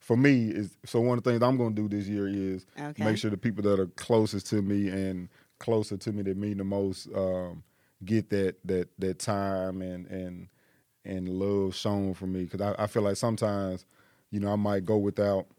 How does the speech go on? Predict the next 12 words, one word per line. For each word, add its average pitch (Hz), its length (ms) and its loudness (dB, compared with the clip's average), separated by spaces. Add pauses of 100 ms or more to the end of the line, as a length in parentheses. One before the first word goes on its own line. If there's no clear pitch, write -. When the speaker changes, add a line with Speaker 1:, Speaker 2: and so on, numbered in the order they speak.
(720)
Speaker 1:
saying 135 520 0
something 98 480 -6
or 98 520 -2 (640)
even 104 280 2
acknowledging 101 680 2
it, 98 100 -4
but 101 160 -2
in 107 60 -4
my 104 120 -4
mind, 135 400 2
I'm 110 120 -2
like, 98 300 0